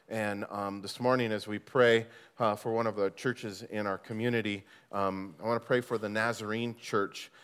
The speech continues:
um, up on the, the north end of town by Harrison. I'm not aware of the pastor there. Does anybody know who that might be? I know that we're connected to that fellowship through the Worldview Academy, as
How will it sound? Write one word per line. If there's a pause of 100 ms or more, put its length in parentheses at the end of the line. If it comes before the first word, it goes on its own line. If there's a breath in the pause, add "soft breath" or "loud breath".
(240 loud breath)
um, (200)
up
on
the,
the
north
end
of
town
by
Harrison.
I'm
not
aware
of
the
pastor
there.
Does
anybody
know
who
that
might
be? (1500 soft breath)
I
know
that
we're
connected
to
that
fellowship
through
the
Worldview
Academy,
as